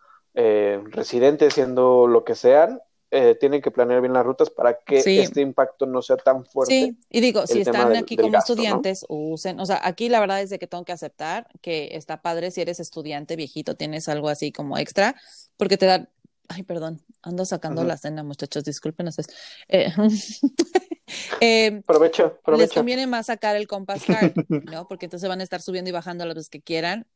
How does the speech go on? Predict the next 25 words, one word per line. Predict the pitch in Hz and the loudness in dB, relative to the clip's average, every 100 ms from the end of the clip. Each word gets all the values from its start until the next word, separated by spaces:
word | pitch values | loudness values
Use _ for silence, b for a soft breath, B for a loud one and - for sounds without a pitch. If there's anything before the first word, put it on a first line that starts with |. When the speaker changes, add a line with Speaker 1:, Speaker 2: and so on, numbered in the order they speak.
| - | -12
Speaker 2:
y | 151 | -8
es | 147 156 | -8 -6
al | 151 | -8
mes | 156 175 - | -8 -10 -12
y | - | -10
ya, | 143 139 | -10 -10
y | 113 | -8
ya | 113 | -8
Speaker 1:
Ujú. | |
Speaker 2:
chingaron. | 104 156 180 147 - b b _ | -8 -12 -12 -14 -18 b b _
Y | - | 0
además | 214 208 196 180 | 2 2 -2 -4
les | 185 | -4
dan | 175 160 | -6 -6
Speaker 1:
Ujú. | |
Speaker 2:
descuento | 170 156 139 170 147 147 - | -8 -6 -4 -6 -6 -10 -10
si, | - - 151 139 131 127 - - - - | -12 -10 -10 -10 -10 -12 -12 -16 -20 -16
si | - 147 | -8 -6
son | 139 143 | -4 -4
Speaker 1:
Ujú. | 139 135 139 _ b b - | -4 -6 -8 _ b b -4
Speaker 2:
adultos | 156 160 156 156 185 | 0 0 0 -2 -2
mayores | 180 180 160 151 160 185 | 0 0 0 -2 -4 -6
o | - | -8
son | 165 143 | -8 -8
estudiantes. | 143 - 170 208 196 - | -8 -6 -4 -4 -6 -12